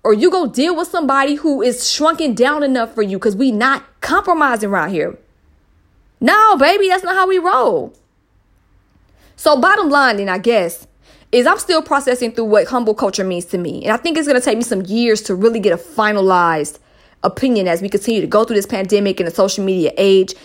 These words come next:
and as I get more into my studies and things like that. But my bottom line is celebrate your damn self, because you can't expect nobody to do it for you. You are your best, your biggest, your most effective cheerleader. It would be beautiful to have a support system,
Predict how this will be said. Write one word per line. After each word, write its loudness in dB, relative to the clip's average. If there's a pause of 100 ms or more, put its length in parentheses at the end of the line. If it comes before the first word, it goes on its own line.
and 0
as 2
I 0
get 0
more 2
into -4
my -2
studies 0
and -8
things 0
like 2
that. 2 (220)
But 2
my 4
bottom 0
line 0
is 0
celebrate 0
your -6
damn -4
self, -8 (680)
because 4
you -6
can't 0
expect -2
nobody -2
to -10
do 0
it -2
for -4
you. -8
You 2
are 4
your 2
best, 0 (180)
your 0
biggest, -2
your 0
most 0
effective -2
cheerleader. -4 (440)
It 2
would 4
be -2
beautiful 0
to 2
have 0
a -6
support 0
system, -2